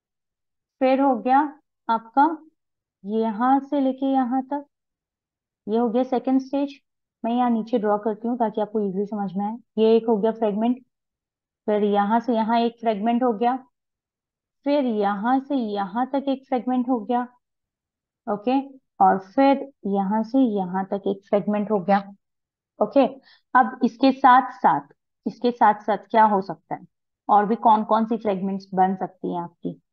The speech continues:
ये टू से लेकर ये फ़ोर तक का एक fragment हो गया, ठीक है, ये फ़ोर से लेके सेवन तक, ये सेवन से लेके टेन तक एक fragment हो गया,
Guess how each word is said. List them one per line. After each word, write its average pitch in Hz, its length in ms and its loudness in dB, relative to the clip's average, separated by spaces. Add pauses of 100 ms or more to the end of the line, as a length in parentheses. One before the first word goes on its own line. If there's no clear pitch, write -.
(280)
ये 240 340 4
टू 233 400 0
से 226 240 2
लेकर 208 640 -2 (400)
ये 202 260 -2
फ़ोर 208 560 -6
तक 233 300 -4
का 233 60 -4
एक 220 240 -4
fragment 214 400 -2
हो 214 100 -2
गया, 208 260 -4 (800)
ठीक 233 160 -2
है, 240 280 -2 (120)
ये 220 80 2
फ़ोर 214 360 0
से 233 120 -4
लेके 226 220 0
सेवन 220 380 -2
तक, 233 220 0 (720)
ये 214 80 0
सेवन 214 380 -2
से 226 140 0
लेके 220 260 -2
टेन 208 340 -2
तक 226 200 -2
एक 226 160 -2
fragment 220 360 -2
हो 226 80 -2
गया, 208 220 -6